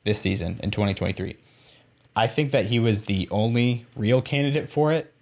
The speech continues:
You know, the other finalists for it were Jimmy Butler and DeMar DeRozan. But, like, from the first month of the season on, it was, like, pretty clear that Fox was gonna win it because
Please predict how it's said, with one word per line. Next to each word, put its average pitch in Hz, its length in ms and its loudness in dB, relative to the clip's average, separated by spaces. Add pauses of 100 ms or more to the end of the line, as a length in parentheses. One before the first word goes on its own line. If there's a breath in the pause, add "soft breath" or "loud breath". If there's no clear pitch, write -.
(200)
You 120 140 -4
know, 117 180 2
the 117 180 0
other 120 220 2
finalists 117 680 0 (120)
for 117 260 2
it - 80 -2
were 107 360 2
Jimmy 117 300 2
Butler 113 420 0
and 110 260 0
DeMar 104 240 2
DeRozan. 117 420 0 (400)
But, 101 300 2 (160)
like, 113 140 0
from 175 120 2
the 127 80 4
first 135 240 0
month 127 160 0
of - 40 -10
the 104 80 2
season 101 340 2
on, 101 320 2
it 95 80 -2
was, 95 200 -2
like, 95 200 2
pretty 98 260 2
clear 95 360 2
that 92 360 -2
Fox 104 300 0
was 98 160 -2
gonna 98 180 0
win 107 180 2
it 110 140 -2
because 101 520 -2